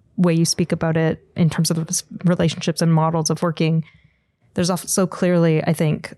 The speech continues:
like, a broader philosophy that's wrapping your work, and that's captured very beautifully in the way that you both speak.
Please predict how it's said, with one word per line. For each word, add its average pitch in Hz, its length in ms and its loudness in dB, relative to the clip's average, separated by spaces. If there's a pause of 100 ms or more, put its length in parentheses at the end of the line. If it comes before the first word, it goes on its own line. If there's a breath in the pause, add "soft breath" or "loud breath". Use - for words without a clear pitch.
like, 165 180 -2
a 160 60 0
broader 151 400 -2
philosophy 160 680 0
that's - 380 -2 (220)
wrapping 170 800 2 (140)
your 190 200 2
work, 196 640 0
and 165 160 4
that's 156 200 -2
captured 156 420 -4
very 160 460 2 (260)
beautifully 160 600 0
in 160 160 2
the 160 60 2
way 160 120 0
that 156 120 0
you 165 120 2
both 160 160 -2
speak. 156 500 -2